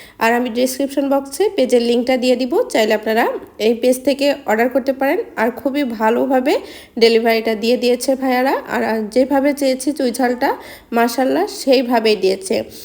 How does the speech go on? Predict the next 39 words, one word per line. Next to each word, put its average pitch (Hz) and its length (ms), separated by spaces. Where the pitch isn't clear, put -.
আর 214 140
এই 294 180
চুই 294 240
ঝালটা 277 380
আসল 285 460
চুই 269 220
ঝাল, 254 260
সেটা 247 340
বোঝার 233 420
উপায় 285 260
হচ্ছে 294 440
চুই 240 200
ঝালটা 247 320
কিন্তু 269 400
মাংসের 247 340
সাথে 294 420
একেবারে 269 540
সিদ্ধ 240 360
হয়ে 214 280
যাবে, 196 300
আর 240 120
এটা 277 320
খুবই 294 340
নরম 247 460
টাইপের 202 440
থাকবে। 202 480
কিছু 277 220
কিছু 302 240
চুই 277 200
ঝাল 285 200
থাকে 277 280
শক্ত 220 360
টাইপের, 269 440
সেটা 233 240
কিন্তু 247 200
খেতে 277 300
ভালো 220 240
লাগে 202 240
না। 214 180